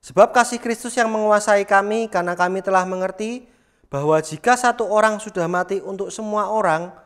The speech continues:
maka semua sudah mati. Dan Kristus telah mati untuk semua orang,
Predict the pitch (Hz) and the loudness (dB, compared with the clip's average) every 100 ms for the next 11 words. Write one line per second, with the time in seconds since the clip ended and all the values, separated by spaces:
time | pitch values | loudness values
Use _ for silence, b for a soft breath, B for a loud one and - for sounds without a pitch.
0 | _ - 170 170 185 190 185 180 175 170 | _ -8 -6 0 0 0 -6 -4 -4 -4
1 | 139 127 127 123 110 104 _ b b b | -8 -6 -6 -8 -12 -14 _ b b b
2 | - 131 135 196 254 262 233 220 220 214 | -6 -4 -4 -4 -4 -2 4 4 4 0
3 | 214 220 214 214 208 220 208 208 202 208 | 0 -2 -2 -2 -2 -4 -2 0 2 4
4 | 214 220 226 | 2 0 -6